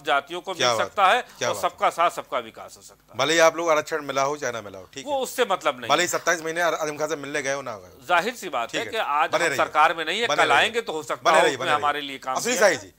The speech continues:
Speaker 2: भाई, कैसे देखते हैं, यहाँ पर बता रहे हैं टैग लगा हुआ है और यहाँ पर अगर एक वर्ग को खुश कर रहे हैं, तो दूसरे वर्ग की भी चिंता करनी चाहिए, वो भी देश का नागरिक, और निश्चित रूप से हमारे देश में इस तरह की व्यवस्था है, सभी धर्मों को सम्मान प्राप्त है, और शायद अगर ऐसा कर रहे हैं तो उनको भी करना चाहिए।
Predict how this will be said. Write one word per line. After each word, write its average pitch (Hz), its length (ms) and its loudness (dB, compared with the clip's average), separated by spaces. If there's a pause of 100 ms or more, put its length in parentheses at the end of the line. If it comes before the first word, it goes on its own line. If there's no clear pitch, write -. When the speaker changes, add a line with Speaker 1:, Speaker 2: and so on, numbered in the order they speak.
(520)
Speaker 2:
भाई, 180 80 -6
कैसे 196 240 -4
देखते 214 280 -2
हैं, 208 180 2
यहाँ 190 180 2
पर 190 100 -2
बता 180 240 2
रहे 190 120 2
हैं 180 140 -4
टैग 165 180 0
लगा 170 280 2
हुआ 170 320 4
है 170 80 2
और 165 120 -2
यहाँ 143 180 -2
पर 175 140 -6
अगर 165 180 -6
एक 165 220 -10
वर्ग 139 200 -10
को 160 160 -16 (300)
खुश - 180 -10
कर 120 160 -8
रहे 104 180 -14
हैं, 104 160 -20 (480)
तो 156 40 -20
दूसरे 175 260 -14
वर्ग 196 220 -10
की 190 80 -10
भी 170 60 -20
चिंता 135 260 -14
करनी 127 260 -16
चाहिए, 131 220 -16
वो 226 160 -10
भी 226 160 -12 (200)
देश 147 180 -12
का 175 100 -8
नागरिक, 139 340 -8
और 233 80 -6
निश्चित 220 220 -8
रूप 254 100 -12
से 277 240 -6 (380)
हमारे 190 260 6
देश 196 220 -4
में 226 60 -4
इस 214 100 -6
तरह 220 120 -4
की 233 100 -6
व्यवस्था 175 400 0
है, 107 220 -4 (220)
सभी 170 240 -2
धर्मों 165 260 -2
को 185 100 -8
सम्मान 151 320 -6
प्राप्त 139 380 -6
है, 240 60 -6
और 254 120 -6
शायद 196 240 -4
अगर 190 140 -4
ऐसा 190 220 -4
कर 165 140 -8
रहे 151 100 -14
हैं 202 100 -8
तो - 60 -14
उनको 196 200 -14
भी 214 80 -16
करना 151 260 -8
चाहिए। 90 320 -18